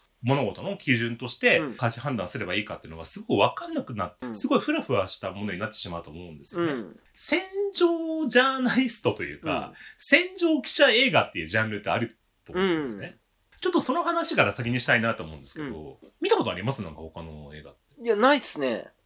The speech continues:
Speaker 1: あ、本当ですか？
Speaker 2: うん。
Speaker 1: あの、僕ね、たまに見ることがあって、
Speaker 2: ええ。
Speaker 1: 有名だとこれ言うのですね。
Speaker 2: うんうん。
Speaker 1: あの、日本映画だと、地雷を踏んだらさようならっていうね。
Speaker 2: うん、これは知ってる。
Speaker 1: これあの、浅野忠信さんがね、
Speaker 2: うん。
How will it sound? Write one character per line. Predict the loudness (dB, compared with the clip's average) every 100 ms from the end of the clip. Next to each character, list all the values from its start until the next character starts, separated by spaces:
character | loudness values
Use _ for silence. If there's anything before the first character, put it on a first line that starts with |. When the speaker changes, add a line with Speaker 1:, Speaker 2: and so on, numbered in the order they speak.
| 6
Speaker 1:
あ、 | 8 8 2 -6
本 | -2
当 | 0
で | 0
す | 0
か？ |
Speaker 2:
う | -2 -4 -14
ん。 | _
Speaker 1:
あ | 2 4
の、 | 4
僕 | 2 -2 0 2
ね、 | 6 4 2 2
た | 2
ま | 2
に | -2
見 | -4
る | -4
こ | -4
と | -10
が |
あ | -12
っ |
て、 | -14 0
Speaker 2:
え | 4 4 2
え。 | -6 -14 -14
Speaker 1:
有 | -2 0
名 | 0 2
だ | 0
と | 0
こ | -2 0
れ | 0 0 0
言 | 0
う | 0
の | -4
で | -8
す | 2
ね。 | 4 4 0
Speaker 2:
う |
ん |
う | -10
ん。 | -12 _
Speaker 1:
あ | 0
の、 | 2 0 2
日 | 6
本 | 6 6
映 | 4
画 | 4
だ | 2
と、 | -2 -6 -4 -6 -14 -2
地 | 6
雷 | 8 8
を | 6
踏 | 0 -2
ん | 2
だ | 2
ら | 2
さ | 0 0
よ | 0 -2
う |
な | -4
ら |
っ | -6
て | -10
い | -18
う |
ね。 | -6
Speaker 2:
う |
ん、 | -6 -6
こ | -2
れ | 4
は | 4
知 | 4
っ |
て | 2
る。 | 0 0 _
Speaker 1:
こ | 0
れ | 8
あ | 10
の、 | 8 6
浅 | 2 0
野 | -2 0
忠 | 2 4
信 | 2 0
さ | -2
ん | -6
が | -2
ね、 | -2 -2
Speaker 2:
う |
ん。 | -4